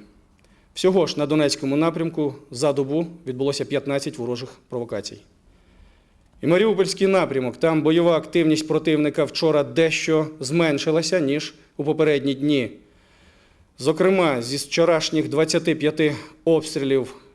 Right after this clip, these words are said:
чотири відбулися з використанням важкого озброєння,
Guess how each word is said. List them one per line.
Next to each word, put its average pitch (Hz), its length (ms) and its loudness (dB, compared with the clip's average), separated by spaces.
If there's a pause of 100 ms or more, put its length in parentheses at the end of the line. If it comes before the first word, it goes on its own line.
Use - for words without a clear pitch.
чотири 170 480 0
відбулися 135 640 -2
з 113 80 -10
використанням 135 640 -2
важкого 135 340 -2
озброєння, 156 640 -2